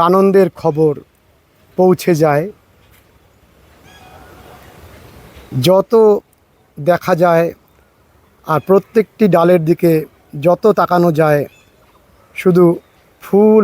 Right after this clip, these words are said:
আর ফুল। গাছটির চারিপাশ জুড়ে দেখুন, এমন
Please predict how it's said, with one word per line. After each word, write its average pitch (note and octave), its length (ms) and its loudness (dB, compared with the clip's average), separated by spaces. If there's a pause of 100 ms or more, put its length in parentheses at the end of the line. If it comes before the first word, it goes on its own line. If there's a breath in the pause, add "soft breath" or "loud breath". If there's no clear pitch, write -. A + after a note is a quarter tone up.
(120)
আর C#3+ 80 -2 (120)
ফুল। C3+ 260 -8 (3500)
গাছটির D#3+ 380 0 (560)
চারিপাশ G3+ 500 0 (120)
জুড়ে F3 260 -2
দেখুন, D3 300 -6 (1400)
এমন G3+ 320 0